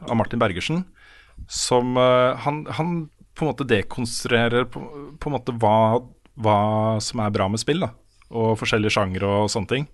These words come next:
og forklarer på en måte som er veldig sånn allment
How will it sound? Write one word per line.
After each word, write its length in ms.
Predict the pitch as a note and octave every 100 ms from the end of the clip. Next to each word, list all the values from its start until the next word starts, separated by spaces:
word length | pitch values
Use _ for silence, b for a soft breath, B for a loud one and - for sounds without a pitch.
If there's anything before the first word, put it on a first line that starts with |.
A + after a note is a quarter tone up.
| B B B B _
og 140 | B2+ G#2+
forklarer 540 | - - G#2 F2+ F#2+
på 140 | G2 B2
en 100 | A#2
måte 260 | E2 -
som 180 | G2 A2
er 100 | G2
veldig 240 | G2 F2+ G2
sånn 140 | G2
allment 640 | A2 G2 D2+ E2+ - -